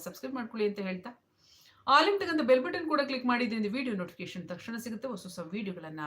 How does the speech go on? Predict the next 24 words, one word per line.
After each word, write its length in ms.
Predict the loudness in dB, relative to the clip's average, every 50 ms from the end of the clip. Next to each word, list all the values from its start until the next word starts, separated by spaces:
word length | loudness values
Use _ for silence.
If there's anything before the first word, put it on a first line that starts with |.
| -8 -10
ವೀಕ್ಷಿಸಬಹುದು. 640 | -12 -14 -16 -16 -16 -18 -18 -14 -14 -14 -12 -10 -12 -12 -12 -14 _ _ _ _ _ _ _ _ _ _ _ _ _ _ _ _ _ _ _ _ _ _ _ _ _ -6
ಹಾಗೆ 160 | -4 -2 -2 0 0
ಸಮಸ್ಯೆಗಳಿದ್ರೆ 520 | 0 -2 -2 -2 -2 -4 -4 -4 -2 -4 -4 -4
ಸಿಕ್ಸ್ 160 | -6 -8 -8 -8
ತ್ರೀ 80 | -8 -6 -6
ಸಿಕ್ಸ್ 140 | -8 -8 -6
ಫೋರ್ 120 | -6 -6 -4 -4
ಟೂ 80 | -4 -4
ಜೀರೋ 120 | -4 -4 -4 -4
ಫೈವ್ 100 | -6 -6
ಜೀರೋ 100 | -6 -8 -8 -6
ಸೆವೆನ್ 180 | -4 -4 -2 -2
ಏಟ್ 100 | -2 -2 -4
ಈ 40 | -4
ನಂಬರ್ಗೆ 260 | -4 -4 -6 -8 -10 -10 -8
ಕರೆ 100 | -8 -8 -8
ಮಾಡಿ 120 | -10 -10 -8
ಕನ್ಸಲ್ಟೇಷನ್ 440 | -8 -8 -8 -10 -10 -10 -8 -8 -8 -6
ತಗೊಂಡು 200 | -6 -6 -6 -6
ಮಾತನಾಡ್ಬೋದು. 520 | -8 -8 -8 -10 -10 -8 -8 -8 -8 -8 -8 -12 -14 _ _ _ _ _ _ _ _ _ _ _ _ 0
ನೆಗೆಟಿವಿಟಿ 460 | 2 2 2 2 -2 -2 -2 -2 0 0 0
ರಿಮೂವ್ 180 | 2 2 2 2 2
ಅದ್ಭುತ 300 | 2 -2 -4 -4 -6 -2 4
ಪೌಡರ್ 320 | 6 6 6 6 4 2